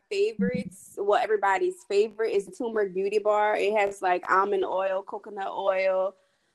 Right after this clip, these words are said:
um, what else? Organic turmeric, um, tea tree oil. You know, all of my oils are organic. Um, I get a lot of them from overseas, actually. Um,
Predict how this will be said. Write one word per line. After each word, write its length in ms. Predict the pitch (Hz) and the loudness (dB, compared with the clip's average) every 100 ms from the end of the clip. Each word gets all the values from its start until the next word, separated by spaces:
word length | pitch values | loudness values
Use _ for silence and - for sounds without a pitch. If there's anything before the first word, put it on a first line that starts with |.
| _ - | _ 4
um, 880 | 190 190 180 180 175 170 - - - _ _ _ _ | 6 6 4 -4 -4 -6 -6 -8 -12 _ _ _ _
what 280 | 220 220 269 | -10 -6 2
else? 540 | 220 160 80 - - - - | 6 6 2 -6 -14 -4 2
Organic 520 | 196 208 220 440 - | 4 4 4 4 2
turmeric, 720 | - 254 247 233 226 226 226 - _ _ _ _ _ _ _ - | -2 -2 0 2 4 4 2 -2 _ _ _ _ _ _ _ 2
um, 420 | 190 190 180 175 185 | 6 8 8 2 -2
tea 140 | 302 | -4
tree 240 | 262 302 254 | -4 -6 -2
oil. 800 | 208 220 214 220 214 214 214 220 | 2 4 4 2 0 0 -4 -6
You 140 | 269 | -4
know, 260 | 269 220 - | -2 -2 0
all 200 | - 226 | 4 4
of 60 | 247 | 4
my 120 | 226 | 0
oils 300 | 220 214 214 | 0 0 0
are 160 | 214 196 | -2 -4
organic. 560 | 202 185 180 180 180 - _ _ _ _ _ _ _ _ | -4 -4 -2 -2 -4 -8 _ _ _ _ _ _ _ _
Um, 440 | 170 190 185 180 165 | -2 0 0 -2 -6
I 100 | 185 | -6
get 140 | 196 | -4
a 60 | 196 | -2
lot 220 | 185 185 | -2 -2
of 100 | 190 | -4
them 120 | 196 | -8
from 200 | 190 190 | -8 -6
overseas, 760 | 180 185 185 - 220 196 175 180 | -4 -4 -6 -8 -8 -6 -4 0
actually. 640 | 165 170 - 190 175 196 - _ _ _ _ _ _ | 0 0 2 4 6 2 -2 _ _ _ _ _ _
Um, 540 | - 190 180 180 175 | 0 2 2 0 2